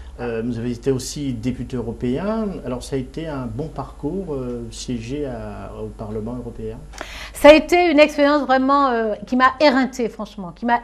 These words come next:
Speaker 2: éreintée. J'ai regardé venir la fin comme ça. Je me suis dit, quand je prends un engagement, je viens ju-, je vais jusqu'au bout. Mais physiquement, ça m'a épuisée. Alors après aussi, euh, j'ai fait des choses qui m'ont épuisée physiquement. Vous voyez, j'ai pas un grand gabarit, hein, donc, euh,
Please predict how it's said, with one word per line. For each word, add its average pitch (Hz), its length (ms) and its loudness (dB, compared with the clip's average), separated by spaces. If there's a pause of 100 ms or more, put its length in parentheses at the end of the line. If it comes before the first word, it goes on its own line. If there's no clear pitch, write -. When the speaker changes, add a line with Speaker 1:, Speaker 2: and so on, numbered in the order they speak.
Speaker 2:
éreintée. 220 500 2
J'ai 196 100 -2
regardé 202 540 0
venir 202 340 -4
la 170 160 -6
fin 202 280 -8
comme 175 160 -8
ça. 226 280 0 (320)
Je 208 60 -4
me 214 80 2
suis 214 160 -4
dit, 220 100 -2
quand 214 140 -2
je - 80 -10
prends 226 100 -6
un 214 80 -2
engagement, 202 380 -2
je 185 100 -6
viens 185 220 -6
ju-, 180 160 -10 (160)
je 190 100 -6
vais 202 160 0
jusqu'au 196 300 -4
bout. 262 240 -2 (260)
Mais 208 120 2
physiquement, 247 560 0
ça 247 120 -6
m'a 196 400 -4
épuisée. 214 400 -4
Alors 165 260 -4
après - 340 -2
aussi, 220 360 -4
euh, 180 120 -4 (340)
j'ai 185 140 -8
fait 202 100 -8
des 180 140 -6
choses 208 240 -6
qui 202 120 -10
m'ont 175 300 -8
épuisée 208 400 -4
physiquement. 233 400 0
Vous 202 80 0
voyez, 220 260 2
j'ai 208 120 -4
pas 214 100 -4
un 208 80 -4
grand 196 180 -4
gabarit, 196 540 -2
hein, 202 180 -6
donc, 185 280 -8
euh, 185 140 -2